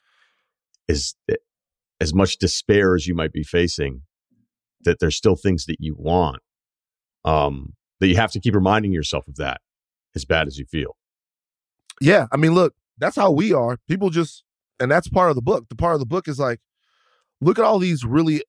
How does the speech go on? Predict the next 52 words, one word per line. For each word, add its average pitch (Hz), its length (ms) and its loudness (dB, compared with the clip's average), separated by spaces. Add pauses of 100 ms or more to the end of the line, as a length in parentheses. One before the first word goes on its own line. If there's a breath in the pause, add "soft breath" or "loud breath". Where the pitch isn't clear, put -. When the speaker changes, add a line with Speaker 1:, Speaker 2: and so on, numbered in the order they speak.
(120)
Speaker 2:
amazingly 127 640 0
embarrassing 110 520 0
things 101 240 -6
that 92 100 -6
happened 98 320 -6
to - 100 -14
me 87 300 -10 (540)
that 117 100 2
had 151 240 0
to 127 80 -2
happen 104 200 -2
to 104 160 -8
me 107 100 -4
for 101 140 -8
me 110 120 -2
to 107 80 -4
just 95 200 -12
go, 92 100 -6
"Fuck - 260 -6
it, 92 80 -8
I'm 110 80 -2
gonna 104 180 -2
do 107 220 -2
this. 98 320 -4 (440 soft breath)
I'm 123 80 2
gonna 139 120 4
give 131 240 2
my 120 120 2
life, 120 320 2 (100)
I'm 135 100 0
gonna 165 160 2
give, 165 280 2 (220)
I'm 143 80 0
gonna 170 140 -2
de-, 135 160 -2 (400)
dedicate 175 440 0
my 139 160 0
life 135 380 0 (120)
for, 120 360 -2 (920)
to 127 120 2
something 127 360 -2
for 113 180 -6
six - 360 -4
or 147 100 -6
seven 123 400 -2
months 117 380 -4
that 113 200 -2
then 127 220 -2
took - 220 -6
me 127 140 -10
fifteen 120 560 -10
years 101 640 -6